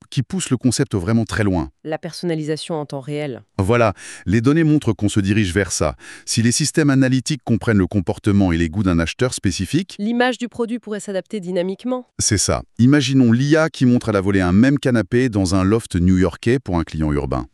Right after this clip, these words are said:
Speaker 2: Et ce même canapé dans un chalet suisse rustique pour un autre client qui navigue sur le site au même moment.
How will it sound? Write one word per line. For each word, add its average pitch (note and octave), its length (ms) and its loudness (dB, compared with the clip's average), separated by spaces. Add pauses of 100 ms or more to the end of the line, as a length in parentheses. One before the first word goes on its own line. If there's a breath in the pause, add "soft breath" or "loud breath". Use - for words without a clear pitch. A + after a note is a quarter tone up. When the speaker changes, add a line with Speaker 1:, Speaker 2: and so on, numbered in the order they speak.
(140)
Speaker 2:
Et A#3+ 140 0
ce - 200 -6
même C4 400 0
canapé A#3+ 440 -4
dans G#3 220 -4
un G3 80 -2
chalet F#3+ 320 -4
suisse - 320 -10
rustique - 760 -4
pour F#3+ 180 -2
un F#3 140 2
autre C#4+ 260 -2
client A#3 320 -2
qui - 160 -10
navigue F#3 260 -4
sur G3+ 120 -6
le D#3 120 -4
site - 380 -10
au D#3 80 -6
même G3 260 0
moment. G#3+ 320 2